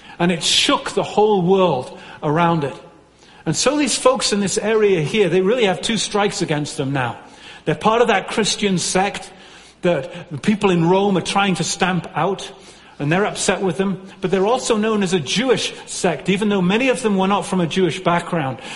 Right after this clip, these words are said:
And so they're lumped in with some of these people who are revolting and, uh, rebelling against Rome down in Jerusalem. And so they had pressure from both sides.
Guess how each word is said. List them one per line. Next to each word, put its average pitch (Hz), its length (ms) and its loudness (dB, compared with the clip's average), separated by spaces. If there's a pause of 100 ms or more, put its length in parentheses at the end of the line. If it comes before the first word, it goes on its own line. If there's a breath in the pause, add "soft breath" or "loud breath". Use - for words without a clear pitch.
(120)
And 147 140 -2
so 214 380 4 (160 loud breath)
they're 214 160 4
lumped 214 340 2
in 214 180 2
with 170 120 0
some 202 240 -2
of 190 40 0
these 180 200 -2
people 185 320 -2
who 170 80 0
are 165 100 0
revolting 175 560 0 (220 loud breath)
and, 151 240 0
uh, 139 420 0
rebelling 190 480 2
against 180 400 0
Rome 196 340 0 (200 loud breath)
down 180 240 0
in 165 60 0
Jerusalem. 180 520 0
And 160 100 0
so 208 140 2
they 202 120 4
had 180 260 0
pressure 233 420 0
from 175 240 0
both 196 300 0
sides. 160 640 -2